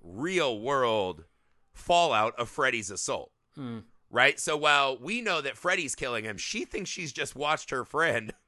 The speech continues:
Speaker 1: <laughs> slice his own fucking throat open in the middle of a diner.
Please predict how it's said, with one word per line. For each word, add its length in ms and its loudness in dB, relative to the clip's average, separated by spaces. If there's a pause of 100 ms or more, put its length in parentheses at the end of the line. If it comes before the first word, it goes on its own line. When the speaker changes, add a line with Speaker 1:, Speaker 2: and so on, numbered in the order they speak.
(120)
Speaker 1:
<laughs> 240 -20
slice 440 -2
his 160 -4
own 200 0
fucking 400 -2
throat 280 2
open 260 0
in 80 -6
the 80 -6
middle 240 -4
of 80 -2
a 60 -6
diner. 460 -4